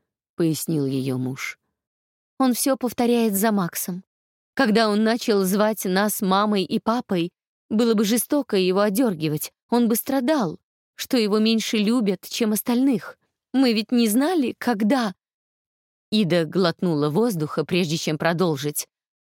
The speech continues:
Она раскраснелась, но говорила сердито. «Или вернетесь ли вы вообще?» «Почему вы никогда не сообщали своего адреса?» спросил Герр Шуртер,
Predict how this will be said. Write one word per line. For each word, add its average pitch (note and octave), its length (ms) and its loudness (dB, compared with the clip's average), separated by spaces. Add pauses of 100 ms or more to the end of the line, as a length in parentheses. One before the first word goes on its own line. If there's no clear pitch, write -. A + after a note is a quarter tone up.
(160)
Она G3+ 160 2
раскраснелась, F#3 920 -2
но F#3+ 160 0
говорила D#3 420 0
сердито. D3 640 -4 (1040)
«Или B3 340 2
вернетесь B3+ 840 2
ли G3 200 2
вы G3 180 2
вообще?» E3+ 640 -4 (1200)
«Почему G#3 460 0
вы D#3+ 100 0
никогда D#3 540 0
не D#3+ 120 0
сообщали D3 520 -2
своего C#3+ 340 -2
адреса?» C3 560 -6 (300)
спросил C#3+ 520 -4
Герр D3+ 320 -2
Шуртер, G3 560 -2